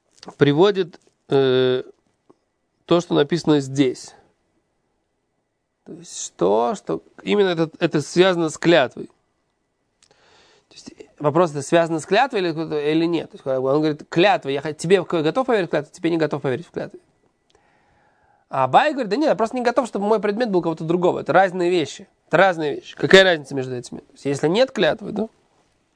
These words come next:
Например, когда есть свидетели, не нужна его клятва. Есть свидетели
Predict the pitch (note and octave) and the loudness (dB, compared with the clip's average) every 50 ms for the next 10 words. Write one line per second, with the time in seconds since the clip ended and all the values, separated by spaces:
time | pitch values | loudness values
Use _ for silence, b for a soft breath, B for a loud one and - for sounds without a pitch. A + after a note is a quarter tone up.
0 | _ _ _ _ _ _ b b b b b b b b b b b b b b | _ _ _ _ _ _ b b b b b b b b b b b b b b
1 | b b b b b b b - D#3+ D3 D3 E3 F#3 G3 F3+ D3 - _ _ _ | b b b b b b b -2 0 4 4 4 6 4 2 2 -2 _ _ _
2 | _ _ _ _ _ _ B3+ - C#3+ C#3+ D3 D3 D#3 E3 D#3 - F#3+ G#3 G3+ G3 | _ _ _ _ _ _ -4 -2 0 2 2 2 2 0 -2 -4 -4 -4 0 0
3 | B3+ D4 D#4 D#4+ D4+ C4 A#3+ B3+ - _ _ _ _ _ _ _ _ _ _ C#3 | 0 0 2 2 0 0 -2 -6 -10 _ _ _ _ _ _ _ _ _ _ -6
4 | C#3+ D#3+ F#3 F3+ G3 B3 C4 C4 B3 A#3 A3 G#3+ G3+ F3+ E3 - D#3 D#3+ F3 F3 | -2 0 0 0 0 0 0 2 0 0 0 0 -4 -4 -4 -4 -2 0 0 0
5 | E3+ - F#3+ F#3+ F3 G3 A3 A#3+ G3+ - G#3 F3+ - | 0 -2 -4 -2 -2 -2 -2 0 0 0 0 0 -2